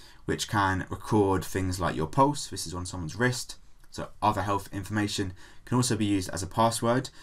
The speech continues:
So instead of, like, a swipe card, you can just put your wrist down and scan yourself in. Maybe even, you know, to get on a train or a bus, you could scan your wrist.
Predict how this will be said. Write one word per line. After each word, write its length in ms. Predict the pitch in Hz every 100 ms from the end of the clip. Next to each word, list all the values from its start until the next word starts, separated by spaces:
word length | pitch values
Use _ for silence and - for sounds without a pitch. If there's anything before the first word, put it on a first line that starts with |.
| - - -
So 100 | -
instead 200 | 90 117
of, 120 | 107
like, 160 | 90 87
a 60 | 85
swipe 340 | - 101 -
card, 380 | - 80 76 -
you 100 | 85
can 220 | 90 85
just 360 | 78 76 - -
put 120 | -
your 100 | -
wrist 300 | 85 92 -
down 380 | 92 87 82 78
and 300 | 80 78 78
scan 520 | - - 90 78 78 78 - - -
yourself 360 | 80 80 80
in. 300 | - 131 143 127 - - - -
Maybe 220 | 87 85
even, 400 | 85 80 80 78 - - -
you 100 | 95
know, 100 | 78
to 100 | 78
get 100 | 95
on 100 | -
a 40 |
train 420 | 78 - 101 107 98
or 180 | -
a 40 | 78
bus, 360 | 117 123 -
you 60 | -
could 140 | 80
scan 300 | - 98 98
your 140 | 90 85
wrist. 480 | 107 147 - -